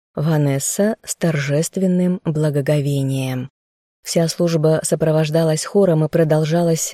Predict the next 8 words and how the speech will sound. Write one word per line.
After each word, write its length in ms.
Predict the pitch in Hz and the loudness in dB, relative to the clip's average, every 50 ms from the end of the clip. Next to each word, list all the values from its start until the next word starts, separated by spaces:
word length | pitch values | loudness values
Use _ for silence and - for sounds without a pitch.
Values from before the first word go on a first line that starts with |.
| - _ | -10 _
целый 340 | - - 185 170 160 165 175 | -4 0 2 2 2 2 0
час, 500 | - - - 185 156 127 131 - - - _ _ _ _ _ _ - | -2 -4 -4 -4 -4 -4 -4 -6 -8 -10 _ _ _ _ _ _ -2
но, 80 | 214 233 | 2 2
наконец, 480 | 233 233 - 233 226 240 240 233 - | 2 2 2 2 2 4 2 2 2
они 200 | 208 202 208 202 | 2 2 4 4
очутились 640 | 196 185 - - 185 - - 196 190 185 180 - - - | 2 0 0 -2 -4 0 0 2 2 2 0 -2 -6 -4
в 100 | - 175 | -2 -2
автомобиле, 840 | 185 180 - - 202 196 196 190 175 165 151 139 131 131 131 127 127 | -2 -2 -2 -2 0 0 0 0 0 0 0 -2 -2 -4 -4 -6 -8